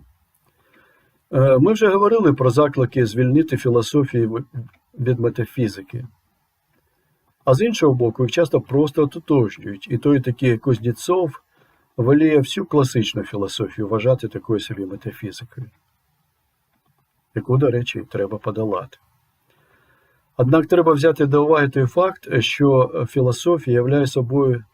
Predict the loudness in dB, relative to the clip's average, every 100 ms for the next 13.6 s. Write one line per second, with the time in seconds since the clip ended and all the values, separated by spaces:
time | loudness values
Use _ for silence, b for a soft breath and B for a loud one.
0 | _ _ -2 0 0 -6 -2 0 0 0
1 | 2 0 -2 -4 -4 -4 0 0 -2 -4
2 | -6 -6 -8 -8 -10 -12 -14 -16 -16 -18
3 | -20 _ _ _ _ _ _ _ _ _
4 | _ -8 0 0 2 2 2 2 2 2
5 | 2 0 2 2 4 2 0 _ _ _
6 | _ _ _ _ -2 2 2 4 2 0
7 | 0 2 2 2 0 -4 -2 -4 -4 -4
8 | 0 2 2 0 -2 -2 -2 0 -2 -2
9 | -4 -4 -4 -2 0 0 0 -2 -4 -8
10 | -20 -20 _ _ _ _ b b b b
11 | b b _ _ _ 0 0 2 2 2
12 | 2 2 0 0 -4 -6 -2 0 0 -2
13 | -6 -6 -6 -6 -10 -12